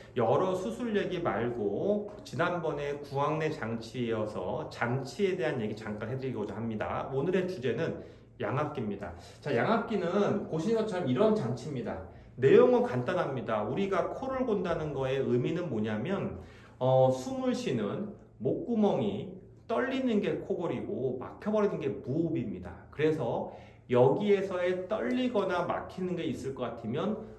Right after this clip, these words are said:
바람을 넣어서 바람으로 인해서 공기 부양을 해서 못 떨리게 한다. 즉, 우리가 계속 숨을 쉬게 해줘서 떨림을 막는다가 양압기의 원리입니다.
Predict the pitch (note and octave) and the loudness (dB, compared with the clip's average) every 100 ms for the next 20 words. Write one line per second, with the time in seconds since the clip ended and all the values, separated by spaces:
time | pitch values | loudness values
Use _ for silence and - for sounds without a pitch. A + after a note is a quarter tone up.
0 | - - - - E3 G3+ A3+ D#3+ - - | -18 -18 -8 -4 0 2 2 2 0 -2
1 | - - - - - - - A2+ E3 G#3 | -4 -4 -6 -12 -20 -16 -4 0 2 6
2 | G#3 F#3 C3 B2 B2 G3 A3+ - - - | 6 4 2 2 2 2 0 -2 -8 -2
3 | D3 E3+ G3 G3+ - C#3+ C#3 B2+ B2 F3 | 0 2 2 0 0 -2 0 -2 -2 -2
4 | G#2+ B2 A#2+ A3 G#3 D3+ C3+ G2 F#2 - | 0 0 2 2 2 0 -2 -4 -6 -12
5 | - - G3 F#3 - - - D#3 D3+ C#3+ | -14 -6 -4 -4 -8 -12 -8 -4 0 0
6 | - - - - - D#3 E3 G3+ F#3 G3+ | -2 -8 -16 -20 -10 -4 2 2 4 2
7 | - B3 B3 A#3+ A3 - G#3+ A3 G3 E3+ | 0 -2 0 2 0 -2 -4 0 2 2
8 | F3 G#3+ A3 - - - A#3 A#3+ A#3+ A3 | 2 2 2 -4 -12 -6 -2 0 2 2
9 | G#2+ A#2+ F3 E3 D#3 C3+ G#2 B2 C3+ C#3 | 2 2 0 0 0 0 0 0 -2 -2
10 | A2+ F#2+ A2+ D3 D#3 B2+ G#2 - E2+ | 0 2 2 2 0 -2 -4 -6 -8